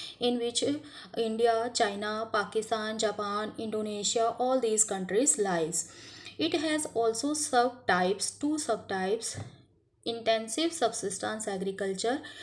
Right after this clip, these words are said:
dominated by paddy cultivation. Paddy cultivation means the crops which needs a large amount of water. And second, intensive subsistence agriculture dominated by crops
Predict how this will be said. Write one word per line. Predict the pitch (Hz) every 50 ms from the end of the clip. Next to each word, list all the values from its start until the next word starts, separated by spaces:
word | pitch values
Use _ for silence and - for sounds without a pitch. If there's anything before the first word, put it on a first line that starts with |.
| - - - - -
dominated | 208 208 214 214 208 214 214 214 208 208 208 277 285 - -
by | 185 180 180 208 269 - -
paddy | - 202 185 175 175 175
cultivation. | 180 - 185 180 175 175 175 185 180 - - - - - -
Paddy | - - - 202 254
cultivation | - 294 269 269 277 269 262 262 262 262 - 294 277 269
means | 262 262 277 302 330 - - 349 349 - - - - - - -
the | - 220 214
crops | 214 - 226 220 233 277 302 302 - - 208
which | 220 233 262 262 - - -
needs | 220 214 214 214 214 240 269 285 277 - - 339 330 - - - - - -
a | 226 220
large | 214 214 220 233 254 - 180 - -
amount | 220 214 202 196 196 190 185
of | 208 226 294 - - - - -
water. | 202 208 196 180 180 - 170 170 175 - -
And | 208 208 214 -
second, | - 269 277 277 330 339 349 359 - - - - - - -
intensive | 233 240 240 240 254 262 269 277 277 359 359 349
subsistence | - 302 262 262 - 247 226 - - 240 233 240 240 226
agriculture | 202 190 196 196 196 196 196 196 190 190 247 254 277 302 294 -
dominated | 214 196 196 202 196 202 196 190 - 262 269 -
by | 214 196 190 190
crops | 196 196 196 226 277 277 - -